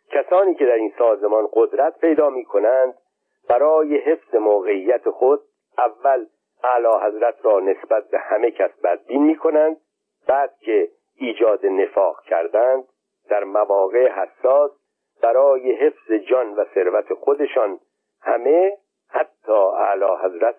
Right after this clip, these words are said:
را فدا می‌سازند.'» شاه از این سخن برآشفت و قیافه ناراضی به خود گرفت. سازمان امنیت در زمان او چنان رشدی پیدا کرد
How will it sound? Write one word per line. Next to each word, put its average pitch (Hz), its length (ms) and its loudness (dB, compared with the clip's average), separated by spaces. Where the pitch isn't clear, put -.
را 143 180 2
فدا 101 340 0
می‌سازند.'» - 580 -16
شاه 170 340 2
از 131 120 -4
این 143 200 0
سخن 123 300 -2
برآشفت - 680 -6
و 95 40 2
قیافه 101 460 0
ناراضی 95 640 0
به - 80 0
خود - 240 -16
گرفت. - 280 -20
سازمان 131 460 2
امنیت 131 500 0
در 120 140 0
زمان 127 400 2
او 135 340 0
چنان 123 440 -2
رشدی 127 480 -4
پیدا 117 400 2
کرد 107 400 0